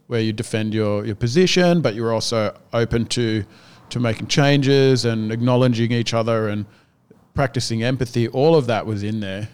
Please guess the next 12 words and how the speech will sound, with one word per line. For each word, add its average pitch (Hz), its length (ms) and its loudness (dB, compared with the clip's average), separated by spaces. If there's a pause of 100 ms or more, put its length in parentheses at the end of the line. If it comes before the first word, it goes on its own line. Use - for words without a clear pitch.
(140)
you - 80 -12
know, 120 300 -2 (480)
subconsciously. 120 720 -4
And 139 100 0
then 151 120 2
at 131 80 -2
the 135 120 0
end, 151 160 2
everyone's 135 340 2
having 123 180 -2
a 113 60 -2
laugh. 120 300 -2